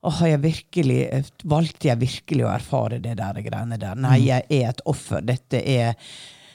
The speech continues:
Speaker 1: n-, noen har gjort dette mot meg, eller det er sånn og sånn og sånn og sånn.» Og,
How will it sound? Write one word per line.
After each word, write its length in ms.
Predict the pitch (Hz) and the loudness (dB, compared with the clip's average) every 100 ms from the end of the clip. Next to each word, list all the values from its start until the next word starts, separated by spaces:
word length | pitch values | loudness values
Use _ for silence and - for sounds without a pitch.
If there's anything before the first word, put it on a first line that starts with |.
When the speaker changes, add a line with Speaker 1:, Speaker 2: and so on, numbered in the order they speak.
| _ | _
Speaker 1:
n-, 340 | - 147 143 143 | 0 2 4 2
noen 340 | 147 147 135 | 4 4 4
har 100 | 123 | 2
gjort 260 | 135 143 117 | 2 0 0
dette 260 | 147 - 143 | -2 -2 -2
mot 180 | 131 151 | -2 2
meg, 260 | 147 156 151 | 4 4 4
eller 200 | 131 123 | 2 2
det 100 | 123 | 0
er 40 | |
sånn 260 | - 139 120 | 0 -2 -2
og 60 | |
sånn 220 | - 131 | -2 -2
og 60 | 117 | 0
sånn 220 | - 123 | -2 -2
og 80 | 113 | -2
sånn.» 300 | - 170 208 - _ _ _ _ _ _ _ _ - | -2 -2 -4 -8 _ _ _ _ _ _ _ _ -2
Og, 460 | 170 165 165 170 | 2 4 4 2